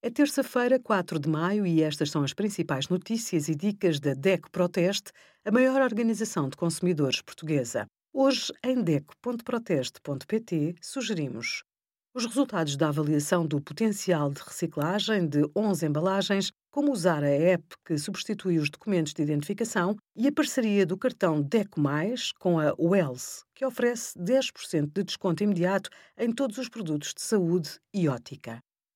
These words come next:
No Dia Mundial da Asma, relembramos que, se sofre desta condição, deve identificar os fatores que causam sintomas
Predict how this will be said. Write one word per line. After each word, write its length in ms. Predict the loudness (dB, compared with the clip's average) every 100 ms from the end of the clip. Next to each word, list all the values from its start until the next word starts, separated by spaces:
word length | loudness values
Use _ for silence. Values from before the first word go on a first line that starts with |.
| _
No 120 | 0
Dia 160 | 4 4
Mundial 320 | 4 4 2
da 320 | 2 2 2
Asma, 340 | 0 0 0 -2
relembramos 680 | -4 2 4 6 4 2 -2
que, 400 | -4 0 2 0 _
se 180 | -8 -6
sofre 480 | -4 -4 -4 -4 -4
desta 260 | -4 -4 -4
condição, 560 | -2 -2 -2 -2 -2 -4 _ _
deve 320 | -6 -2 0 0
identificar 640 | -2 -2 -4 -4 -4 -4
os 120 | -6
fatores 480 | -4 -4 0 0 0
que 100 | -6
causam 380 | -4 -4 -2 -4
sintomas 640 | -2 0 2 4 2 -2